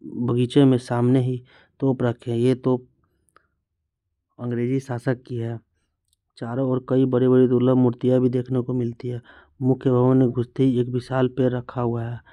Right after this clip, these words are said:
जो लगभग पाँच हजार वर्ष पुरानी है और इसकी लकड़ियां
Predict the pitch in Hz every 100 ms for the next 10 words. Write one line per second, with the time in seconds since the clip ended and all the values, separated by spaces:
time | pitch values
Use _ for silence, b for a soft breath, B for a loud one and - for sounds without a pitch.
0 | b b - 127 123 123 120 131 127 -
1 | 127 131 131 127 127 120 127 127 - 120
2 | 127 127 123 120 123 131 120 - 131 127
3 | B B B 135 - 123 127 135